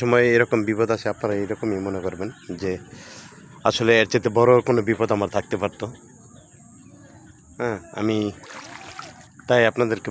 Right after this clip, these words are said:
বলবো যে অসন্তুষ্ট হওয়ার জন্য কিন্তু আমরা পৃথিবীতে আসি নাই, সন্তুষ্ট সব কিছুতেই মঙ্গলজনক। আর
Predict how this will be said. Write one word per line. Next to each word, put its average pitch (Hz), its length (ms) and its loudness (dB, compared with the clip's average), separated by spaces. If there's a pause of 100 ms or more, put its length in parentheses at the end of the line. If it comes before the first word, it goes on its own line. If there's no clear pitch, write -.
(100)
বলবো 117 240 2 (800)
যে 104 140 2 (1400)
অসন্তুষ্ট 156 560 4 (160)
হওয়ার 131 300 6 (360)
জন্য 123 240 6
কিন্তু 117 240 2
আমরা 101 200 2
পৃথিবীতে 101 440 -4
আসি - 200 -4
নাই, 85 100 -4 (100)
সন্তুষ্ট 117 300 -4 (140)
সব - 160 -4
কিছুতেই 117 400 -2 (1300)
মঙ্গলজনক। 107 600 4 (1800)
আর 107 100 4